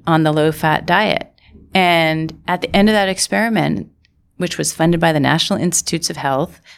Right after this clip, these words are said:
they discovered that the women on the low-fat diet did not look one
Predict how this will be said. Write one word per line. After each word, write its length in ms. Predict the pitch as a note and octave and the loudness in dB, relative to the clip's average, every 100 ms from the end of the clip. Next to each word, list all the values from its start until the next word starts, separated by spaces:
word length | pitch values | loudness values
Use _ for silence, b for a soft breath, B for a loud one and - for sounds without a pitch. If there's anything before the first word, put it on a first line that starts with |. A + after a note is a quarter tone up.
| B - | B -2
they 120 | D4+ | -2
discovered 680 | B3 - D3+ C#3 C#3+ E3+ | -2 -2 0 2 0 0
that 120 | - - | -6 -4
the 100 | E3+ | -2
women 260 | F#3+ A#3 | 0 2
on 80 | B3 | 2
the 100 | A3 | 0
low-fat 480 | F3 D#3 - C#3+ - | 0 -2 0 -2 0
diet 440 | C#3 B2+ D3 - | -2 0 -2 -2
did 100 | F#3+ | -2
not 200 | F#3 F3+ | 0 0
look 200 | F#3+ F3+ | -2 -4
one 540 | D#3+ E3 F#3+ G3+ A3+ | -10 -2 0 0 -2